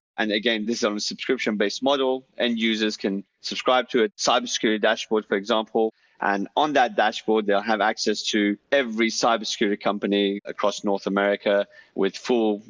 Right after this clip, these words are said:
details about what that company does, what markets they specialize in, and so on. And that dashboard is constantly kept up to date. And then they also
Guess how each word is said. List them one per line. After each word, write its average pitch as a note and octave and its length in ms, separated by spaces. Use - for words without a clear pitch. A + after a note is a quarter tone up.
details A2 420
about F#2 220
what G2 200
that F#2 200
company F#2 320
does, A#2+ 600
what G2+ 180
markets B2 400
they A#2 100
specialize A2 600
in, G#2 280
and G2 140
so G2 220
on. E2+ 120
And G2+ 140
that A#2 180
dashboard A2 440
is F#2 180
constantly G2+ 580
kept - 340
up - 140
to F#2+ 100
date. F2 360
And C3+ 180
then E3+ 360
they C#3+ 180
also D3+ 500